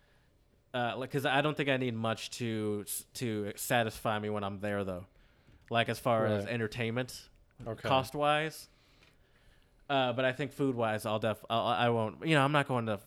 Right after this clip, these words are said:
Speaker 1: freaking Michelin-rated restaurants around the country, around the world, but I'm also not eating at your local gas station.
Speaker 2: Right.
Speaker 1: I'm eating at the finest gas stations.
Speaker 2: Oh, yeah, and the f-, most finest McDonald's as well.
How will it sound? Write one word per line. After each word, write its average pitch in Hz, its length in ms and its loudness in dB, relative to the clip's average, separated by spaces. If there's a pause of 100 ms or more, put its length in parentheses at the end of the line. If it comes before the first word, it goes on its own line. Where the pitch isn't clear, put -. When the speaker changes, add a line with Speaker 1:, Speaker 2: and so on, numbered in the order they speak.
(100)
Speaker 1:
freaking 110 260 -4
Michelin-rated 98 600 -6
restaurants 95 480 -8
around 95 140 -4
the 90 60 -8
country, - 360 -10
around 104 260 0
the 95 60 -4
world, 95 420 -2
but 92 260 -4 (1200)
I'm 135 160 -2
also 123 280 0
not 107 260 -2
eating 107 260 -4
at - 240 -6
your 101 120 -6
local 95 280 -8
gas 95 320 -6
station. 85 400 -14 (380)
Speaker 2:
Right. 117 300 0 (460)
Speaker 1:
I'm 131 180 0
eating 131 180 4
at 110 80 0
the - 80 -12
finest 110 400 -4
gas 82 180 -12
stations. - 540 -18 (360)
Speaker 2:
Oh, 170 120 6
yeah, 120 340 6
and 135 140 0
the 131 60 6
f-, 113 100 -4
most 135 280 4
finest 135 380 4
McDonald's 113 600 -2
as 92 120 -12
well. 98 260 -8